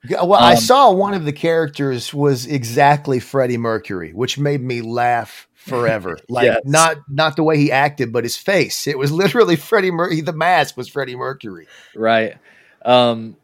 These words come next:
Speaker 2: i-, it's a brilliant show, but I guess what's scary about it and what's scary about that, uh, scene in the new Borat movie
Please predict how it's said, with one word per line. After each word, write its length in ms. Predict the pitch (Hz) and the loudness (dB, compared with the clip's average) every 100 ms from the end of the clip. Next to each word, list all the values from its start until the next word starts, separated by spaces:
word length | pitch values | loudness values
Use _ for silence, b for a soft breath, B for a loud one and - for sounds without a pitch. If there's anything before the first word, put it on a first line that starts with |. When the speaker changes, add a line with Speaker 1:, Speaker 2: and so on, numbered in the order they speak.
| _ | _
Speaker 2:
i-, 160 | - 104 | -16 -2
it's 240 | 160 156 151 | 4 4 4
a 60 | |
brilliant 400 | 135 151 156 143 | 2 4 4 4
show, 320 | - - 139 131 | -2 4 4 4
but 260 | 120 - | 0 -2
I 100 | 120 | -2
guess 260 | 127 139 - | 0 0 0
what's 220 | 123 - | -4 -4
scary 520 | - - 135 120 113 | -6 -2 2 2 0
about 280 | 104 101 98 | -2 -8 -12
it 160 | 98 - | -14 -16
and 120 | 110 | -14
what's 160 | 107 - | -10 -8
scary 440 | - 127 123 123 | -4 0 2 2
about 520 | 113 110 110 110 107 - _ _ _ _ | 2 2 0 0 -2 -6 _ _ _ _
that, 520 | 107 113 113 110 107 _ _ _ | -4 2 4 4 0 _ _ _
uh, 380 | 104 101 101 98 - | -8 -6 -6 -10 -10
scene 540 | - - 123 117 107 | -6 -2 -2 -2 -6
in 160 | 101 104 | -10 -12
the 80 | 107 | -10
new 180 | 110 107 | -10 -8
Borat 480 | 107 110 107 104 | -2 -2 -2 -4
movie 460 | 107 104 101 101 98 | -10 -14 -14 -14 -16